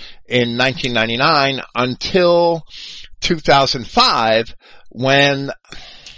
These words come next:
Wickstrom started his womanizing with Kathy Kallstrom, and it split that church,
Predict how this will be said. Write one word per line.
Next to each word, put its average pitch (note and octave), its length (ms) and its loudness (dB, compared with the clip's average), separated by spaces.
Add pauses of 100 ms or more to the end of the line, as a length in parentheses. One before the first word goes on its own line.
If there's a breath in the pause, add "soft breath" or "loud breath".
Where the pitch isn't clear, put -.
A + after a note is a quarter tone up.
(840 loud breath)
Wickstrom D#3 640 0
started C#3+ 440 0
his B2+ 260 -2
womanizing B2 800 0
with A#2 180 -6
Kathy C3+ 380 -2
Kallstrom, C3+ 680 0
and B2+ 140 -2
it B2 100 -4
split - 440 -4
that A#2+ 200 -2
church, A2 560 -4